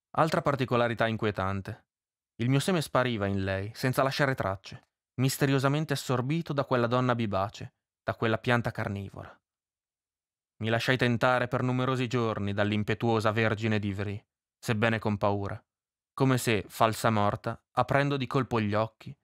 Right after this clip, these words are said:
nutrita della mia stessa sostanza, potesse balzarmi addosso per divorarmi. La sua smania cresceva con il trascorrere del tempo, ma per fortuna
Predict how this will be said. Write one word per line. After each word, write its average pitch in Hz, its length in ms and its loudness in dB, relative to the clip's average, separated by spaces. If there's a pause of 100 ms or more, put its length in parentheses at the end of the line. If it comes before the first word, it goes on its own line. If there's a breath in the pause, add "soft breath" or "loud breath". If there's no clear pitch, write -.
(200)
nutrita 135 500 2
della 123 180 2
mia 117 160 -2
stessa 127 340 -2
sostanza, 113 720 -2 (320)
potesse 127 400 -2
balzarmi 123 560 2
addosso 117 480 -2
per 117 160 2
divorarmi. 101 720 -2 (1040 soft breath)
La 113 140 2
sua 120 160 0
smania 123 460 2
cresceva 120 480 0
con 120 140 2
il 117 80 0
trascorrere 123 680 2
del 110 200 -2
tempo, 95 520 -8 (460)
ma - 100 0
per 117 160 0
fortuna 107 560 -4